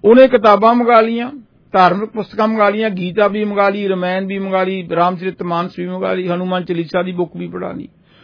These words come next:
ਉਹ ਕਹਿੰਦਾ ਜੀ, ਚਾਰਾਂ ਨੂੰ ਕੱਪੜੇ ਕਰਕੇ, ਕੱਪੜੇ 'ਚ ਪਾ-, ਬੰਨ੍ਹਦੀ ਆਪਣੇ ਪੂਣਾ ਜਿਹਾ ਲਾ ਕੇ, ਕਹਿੰਦਾ, "ਇਹਨੂੰ ਨਿਚੋੜੋ ਦੱਬ ਕੇ, ਜਿਵੇਂ ਨਿੰਬੂ ਨਿਚੋੜਦੇ ਹੁੰਦੇ ਹੋ।"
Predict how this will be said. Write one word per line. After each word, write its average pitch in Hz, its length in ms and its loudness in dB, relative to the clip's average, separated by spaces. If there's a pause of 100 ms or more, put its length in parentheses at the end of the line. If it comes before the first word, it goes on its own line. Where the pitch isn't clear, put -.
(220)
ਉਹ 233 140 8
ਕਹਿੰਦਾ 254 340 4
ਜੀ, 262 120 2
ਚਾਰਾਂ 226 540 6
ਨੂੰ 247 120 4
ਕੱਪੜੇ 220 360 4
ਕਰਕੇ, 220 340 4
ਕੱਪੜੇ 208 320 4
'ਚ 214 60 4
ਪਾ-, 202 220 2
ਬੰਨ੍ਹਦੀ 214 400 2
ਆਪਣੇ 214 220 4
ਪੂਣਾ 196 320 -2
ਜਿਹਾ 202 120 4
ਲਾ 208 160 4
ਕੇ, 208 140 4
ਕਹਿੰਦਾ, 220 220 2
"ਇਹਨੂੰ 240 240 4
ਨਿਚੋੜੋ 185 400 4
ਦੱਬ 180 300 2
ਕੇ, 165 200 -8 (680)
ਜਿਵੇਂ 190 220 0
ਨਿੰਬੂ 196 320 0
ਨਿਚੋੜਦੇ 196 420 2
ਹੁੰਦੇ 190 200 -4
ਹੋ।" 180 80 -6